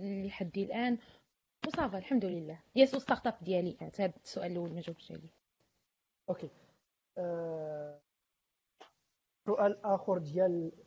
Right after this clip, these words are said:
Speaker 2: مروان، ديال محمد الدوجي.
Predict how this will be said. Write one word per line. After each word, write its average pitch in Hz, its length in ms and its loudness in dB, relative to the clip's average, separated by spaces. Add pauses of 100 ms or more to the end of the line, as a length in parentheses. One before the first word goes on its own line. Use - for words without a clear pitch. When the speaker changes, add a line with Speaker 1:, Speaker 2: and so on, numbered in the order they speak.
(140)
Speaker 2:
مروان، 175 540 0 (460)
ديال 175 200 2
محمد 196 260 -2
الدوجي. 170 600 4